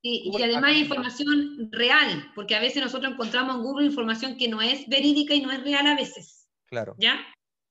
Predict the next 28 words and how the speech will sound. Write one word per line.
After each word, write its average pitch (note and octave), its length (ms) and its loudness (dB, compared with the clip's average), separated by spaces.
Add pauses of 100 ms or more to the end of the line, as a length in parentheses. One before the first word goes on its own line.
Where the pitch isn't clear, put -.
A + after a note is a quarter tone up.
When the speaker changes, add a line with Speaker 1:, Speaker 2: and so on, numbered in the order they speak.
(160)
Speaker 1:
Te A3 100 -8
contradice A#3 540 -2
una C#4 280 -2
con C#4 160 -2
otra. F3+ 340 -8 (2000)
Sí, - 180 -12
súper C#4+ 300 0
bien, C4+ 300 0
súper C4+ 200 -2
buen C#4 140 -4
aporte, C#4+ 360 0
tío C#4 200 -2
Pablo, A#3+ 280 0
muchas A#3 280 -4
Speaker 2:
Ujú. B3+ 80 -2
Speaker 1:
gracias. G#3+ 500 -4 (400)
Speaker 2:
Sí, - 180 -10
la C3 100 -8
Speaker 1:
Ya, - 140 2
Speaker 2:
idea. C#3 120 -2
Speaker 1:
chiquillo, C#4+ 420 2 (840)
quiero F4+ 320 2
que D#4 440 -2
ahora, C4+ 640 0
para G#3 200 -2
que A3+ 80 -10
cerremos, D4 840 -2
eh, G#3+ 380 0